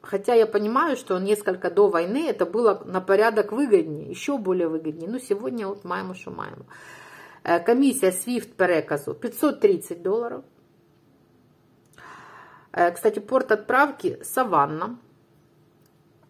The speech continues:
Э, термины.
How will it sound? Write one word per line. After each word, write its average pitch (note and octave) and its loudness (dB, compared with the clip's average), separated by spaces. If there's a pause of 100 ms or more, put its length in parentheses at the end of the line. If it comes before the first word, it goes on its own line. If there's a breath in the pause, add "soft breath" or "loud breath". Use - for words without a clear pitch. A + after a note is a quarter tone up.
(1000 loud breath)
Э, E4+ 0 (220)
термины. E3+ 6